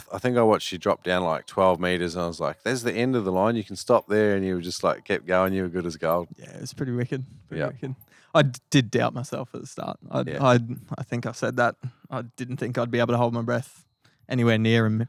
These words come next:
Speaker 2: a minute.
Speaker 1: And what'd you
Speaker 2: Um,
Speaker 1: do on the static?
Speaker 2: What did I get to? Two thirty? Yeah.
Speaker 1: Two and a
Speaker 2: Yeah.
Speaker 1: half minutes.
Speaker 2: It was good.
Speaker 1: And you were worried about a minute?
Speaker 2: Yeah, I know. <laughs>
Speaker 1: That's pretty good.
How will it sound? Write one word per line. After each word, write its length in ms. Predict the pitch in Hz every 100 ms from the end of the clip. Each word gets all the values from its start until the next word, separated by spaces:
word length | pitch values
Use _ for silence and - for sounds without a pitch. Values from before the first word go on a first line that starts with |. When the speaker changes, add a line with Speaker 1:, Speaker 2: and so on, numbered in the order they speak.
| -
Speaker 2:
a 140 | 123 107
minute. 300 | 110 117 - _ _ _ _ _ _
Speaker 1:
And 100 | 87
what'd 160 | 101 120 98
you 80 | 107
Speaker 2:
Um, 100 | 107
Speaker 1:
do 60 | 90 90
on 60 | 90
the 60 |
static? 380 | - 92 98 - _ _ _ _ _ _ _ _ -
Speaker 2:
What 80 |
did 80 | 180
I 20 | -
get 160 | 104
to? 140 | - 185
Two 320 | - 147 135
thirty? 540 | 123 147 156 185 208 180 - - - _
Yeah. 280 | 165 143 139 127 _ _
Speaker 1:
Two 100 | -
and 80 | 92
a 20 |
Speaker 2:
Yeah. 60 | 87
Speaker 1:
half 180 | 87 -
minutes. 320 | 90 - -
Speaker 2:
It 40 |
was 100 | 127
good. 240 | - 143 139 - _ _ -
Speaker 1:
And 100 | 82
you 120 | 85
were 60 | 85
worried 260 | 90 92
about 180 | 90 87
a 20 |
minute? 240 | 82 92 80 _
Speaker 2:
Yeah, 220 | 139 131 123
I 40 |
know. 360 | 123 92 87 143 - -
<laughs> 100 | -
Speaker 1:
That's 240 | - -
pretty 200 | 90 78
good. 200 | 76 82